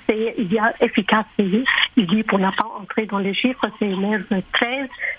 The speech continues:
Ça, c'est le minimum pour le mettre, pour, pour, euh, l'air recirculer, euh, soit, euh, nettoyé avant de,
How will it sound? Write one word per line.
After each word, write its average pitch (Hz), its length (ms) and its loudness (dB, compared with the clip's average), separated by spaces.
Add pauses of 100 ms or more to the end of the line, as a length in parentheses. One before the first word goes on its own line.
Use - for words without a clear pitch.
(120)
Ça, 240 160 0
c'est 240 80 0
le 214 140 -2
minimum 226 500 0 (640)
pour 240 180 0
le 220 140 0
mettre, 240 360 0
pour, 247 220 -2 (200)
pour, 240 200 0
euh, 233 280 2
l'air 254 260 2 (180)
recirculer, 240 920 2
euh, 233 300 2 (100)
soit, 240 400 4
euh, - 800 0
nettoyé 240 720 2
avant 220 380 -2
de, 214 420 0